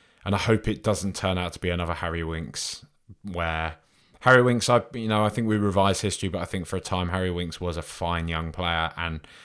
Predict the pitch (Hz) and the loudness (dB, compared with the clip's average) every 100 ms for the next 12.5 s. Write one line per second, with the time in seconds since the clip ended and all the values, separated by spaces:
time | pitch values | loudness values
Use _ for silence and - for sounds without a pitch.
0 | - - - - _ _ _ - 147 147 | -20 -20 -20 -20 _ _ _ 6 8 10
1 | 143 113 139 139 127 123 113 127 131 120 | 6 6 6 6 6 4 4 6 8 10
2 | 117 127 104 98 104 104 107 104 95 - | 8 4 4 4 2 6 6 4 0 -10
3 | _ - - _ - 123 - - 127 123 | _ -20 -20 _ 0 2 2 -2 -2 0
4 | 123 123 127 117 123 117 117 113 120 123 | 4 4 6 4 4 4 2 2 4 6
5 | 117 113 120 117 127 131 107 90 - - | 4 4 2 2 2 2 2 0 -4 -10
6 | - 92 95 95 95 95 95 - - - | -8 -2 0 0 0 0 -2 -6 -14 -10
7 | - 107 104 98 98 90 98 107 107 95 | -4 -2 0 -2 -4 -2 2 2 2 0
8 | 87 87 92 92 92 - - - 92 95 | -2 -4 -4 -4 -4 -8 -20 -8 -4 0
9 | 101 98 92 98 101 - 95 - _ - | 2 2 2 0 0 -6 -18 -20 _ -6
10 | - 98 90 95 90 90 87 90 - - | -2 0 0 -2 -2 -6 -6 -8 -8 -8
11 | - 87 - - _ - 87 87 82 - | -6 -6 -8 -14 _ -6 -4 -4 -6 -12
12 | 87 87 85 85 87 | -4 -2 0 -2 -6